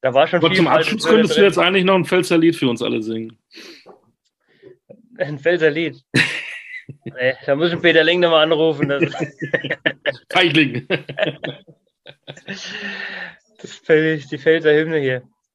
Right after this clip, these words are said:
Speaker 2: Nee, lassen wir's mal. Thomas, vielen, vielen Dank. Das war ein super Einblick in deine Karriere.
Speaker 1: Gerne,
Speaker 2: Ähm,
Speaker 1: gerne.
Speaker 2: hat riesen, riesen Spaß gemacht mit den Anekdötchen. Ähm, wär echt schön, wenn du auch so, vielleicht so eine tolle Trainerkarriere noch machen könntest. Ähm, das wär
Speaker 1: Ja, die
Speaker 2: ganz toll. Ich glaub, die
Speaker 1: Bewerbung ist raus.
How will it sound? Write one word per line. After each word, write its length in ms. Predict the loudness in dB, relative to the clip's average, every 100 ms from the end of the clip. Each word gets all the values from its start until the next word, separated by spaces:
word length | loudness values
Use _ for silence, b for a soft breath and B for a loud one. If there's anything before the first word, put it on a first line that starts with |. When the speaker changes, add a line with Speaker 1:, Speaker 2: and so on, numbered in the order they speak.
| 2
Speaker 2:
Nee, 240 | 4 6
lassen 280 | 4 2 0
wir's 120 | 0
mal. 160 | 0 0
Thomas, 520 | 2 4 2 -2 -12
vielen, 380 | -4 0 2 2
vielen 240 | 2 4
Dank. 180 | 2 0
Das 140 | -2 -2
war 80 |
ein 80 | -2
super 320 | -2 -4 -2
Einblick 300 | -2 -2 -4
in 80 | -6
deine 220 | -6 -8
Karriere. 580 | -6 -4 -2 -2 -2 -6 _ _ _ _ _ _ _ -20 -20 _
Speaker 1:
Gerne, 220 | 2 4
Speaker 2:
Ähm, 60 | 4
Speaker 1:
gerne. 340 | 2 0 -4 _ -8
Speaker 2:
hat 120 | -4
riesen, 260 | -2 -2 -2
riesen 220 | -4 -4
Spaß 280 | -4 -4 -4
gemacht 240 | -8 -6
mit 100 | -6
den 120 | -6
Anekdötchen. 680 | -6 -4 -2 -2 -2 -6 -8 B B B B B -18
Ähm, 480 | -4 0 0 0 -8 _ _ _ _ _
wär 320 | 0 0 2
echt 160 | -2 0
schön, 180 | 0 2
wenn 120 | -2
du 100 | -2
auch 120 | -4
so, 140 | -8
vielleicht 360 | -12 -2 -2 0
so 80 | -2
eine 360 | -4 -4 -10 -14 -10
tolle 240 | -4 -4
Trainerkarriere 640 | -2 -2 -2 -2 0 0 -2
noch 140 | -4
machen 220 | -6 -8
könntest. 540 | -4 -4 -4 -8 -12 -14
Ähm, 280 | -8 -8 -6
das 160 | -8 -4
wär 140 | -4
Speaker 1:
Ja, 60 | -4
die 100 | -2
Speaker 2:
ganz 220 | -2 0
toll. 380 | 0 2 0 -2
Ich 120 | -4
glaub, 220 | -2 -2
die 80 | 2
Speaker 1:
Bewerbung 300 | 2 2 0
ist 140 | 0
raus. 360 | 2 2 2 -4